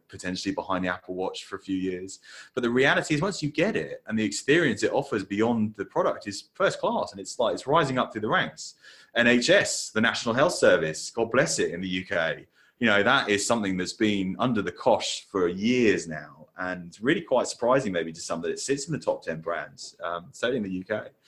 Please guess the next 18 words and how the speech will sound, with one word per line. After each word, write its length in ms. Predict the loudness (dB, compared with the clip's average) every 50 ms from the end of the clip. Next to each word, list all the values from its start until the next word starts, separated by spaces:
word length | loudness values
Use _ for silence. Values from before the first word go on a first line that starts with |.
| -20 -20 -20 -20 -20 _ _
But 120 | 2 2
it's 200 | 4 2 2 -2
reinvested 1080 | -2 2 4 6 6 6 4 4 2 2 0 0 0 -4 -4 -2 -2 -4 -4 -4 -4 0
millions 540 | 2 2 4 4 4 4 2 2 2 0
and 100 | 0 2
millions 540 | 2 2 2 2 2 0 -2 -4 -6 -8 -8 -8
in 100 | -8 -8
its 100 | -8 -8
digital 380 | -6 -6 -4 -4 -4 -4 -4 -4
infrastructure 560 | -4 -6 -6 -10 -6 -4 -4 -4 -4 -6 -10
and 100 | -10 -10
its 80 | -10 -8
digital 360 | -8 -8 -8 -8 -10 -10 -10
services. 680 | -6 -4 -4 -4 -6 -8 -10 -10 -10 -12 -12 -14 -16 -18 -18 -20 -20 -20 -16 -8
So 120 | -4 2
the 120 | 4 4
expectation 720 | 4 2 0 0 -2 -2 -2 -2 0 2 2 2 2 0 -2
people 300 | -2 -2 -2 -2 -2 -4